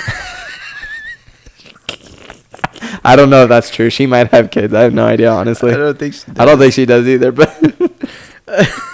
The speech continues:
Speaker 2: So she just fucking had them tubes tied up right away. It's like,
Speaker 1: Yep.
Speaker 2: "Nope, I ain't losing any of these motherfuckers."
Speaker 1: Yep, nothing.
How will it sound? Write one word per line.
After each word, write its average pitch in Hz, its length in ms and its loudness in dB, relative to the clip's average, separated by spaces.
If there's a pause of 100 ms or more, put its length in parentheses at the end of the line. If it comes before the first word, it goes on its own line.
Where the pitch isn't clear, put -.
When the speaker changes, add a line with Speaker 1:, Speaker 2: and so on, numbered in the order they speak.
(1000)
Speaker 2:
So - 140 -10
she 151 180 -10
just 139 360 -10
fucking 127 360 -10 (340)
had 131 220 -4
them 131 160 -4
tubes 135 300 -8
tied 139 220 0
up 160 160 0
right 165 240 0
away. 156 280 2
It's 117 80 -4
like, 127 160 4
Speaker 1:
Yep. 196 140 2
Speaker 2:
"Nope, 180 200 2
I 180 120 4
ain't 175 120 0
losing 170 260 -2
any 175 220 2
of 131 80 0
these 131 160 -6
motherfuckers." 120 720 -6
Speaker 1:
Yep, 123 280 0
nothing. 120 440 0